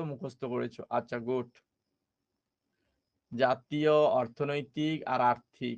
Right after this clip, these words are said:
আর্থিক তো বললাম, আহ, বললাম, দুটো একসঙ্গে হয়ে গেছে। রাজ্য, জাতীয় এবং অর্থনৈতিক।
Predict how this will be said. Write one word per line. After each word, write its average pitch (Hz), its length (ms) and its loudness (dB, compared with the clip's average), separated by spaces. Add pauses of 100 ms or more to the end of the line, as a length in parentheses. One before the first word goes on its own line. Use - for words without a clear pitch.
(160)
আর্থিক 113 460 -6
তো 151 80 -6
বললাম, 127 440 -6 (220)
আহ, 110 220 -8
বললাম, 117 340 -4
দুটো 117 200 -2
একসঙ্গে 117 300 -6
হয়ে 113 100 -8
গেছে। - 120 -10
রাজ্য, 117 380 -2 (1040)
জাতীয় 120 500 2
এবং 147 180 2
অর্থনৈতিক। 117 680 0